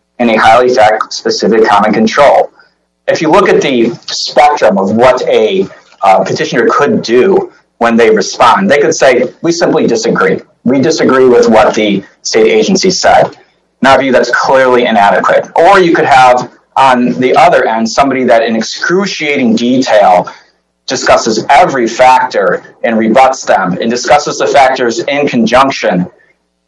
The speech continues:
That clearly would be sufficient to address the reasoning. E P A really has met a, is established a minimum standard here.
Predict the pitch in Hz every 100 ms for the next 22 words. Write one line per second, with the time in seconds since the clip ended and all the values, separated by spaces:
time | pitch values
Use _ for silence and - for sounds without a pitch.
0 | _ 123 127 - - 151 156 135 123 117
1 | 110 120 - - 139 131 113 104 107 120
2 | 107 98 113 117 - 104 120 113 98 98
3 | - 196 233 226 165 170 165 143 139 -
4 | - 120 123 127 123 113 113 - 120 117
5 | - - 123 - 127 110 120 139 190 170
6 | 123 117 - - 95 - -